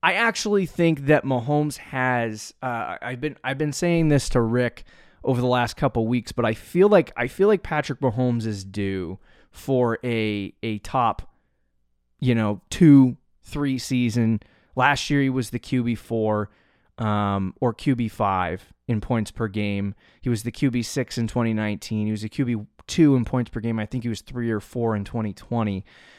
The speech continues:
So it's like over the last three seasons, since being the Q B one in that season where he just had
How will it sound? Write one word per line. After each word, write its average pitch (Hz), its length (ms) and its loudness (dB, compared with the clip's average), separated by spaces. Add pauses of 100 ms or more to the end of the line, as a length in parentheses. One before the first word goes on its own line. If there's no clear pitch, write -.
(140)
So 139 160 2
it's 127 100 -2
like 127 160 -2
over 170 160 4
the 160 60 6
last 147 400 2
three 135 240 -2
seasons, 107 680 -2 (260)
since - 600 2
being 135 360 4
the 117 80 -2
Q 143 240 2
B 123 140 2
one 113 600 0
in 123 160 2
that 117 180 -2
season 117 280 -2
where 113 100 -2
he 113 100 -4
just 107 280 -10
had 110 180 -10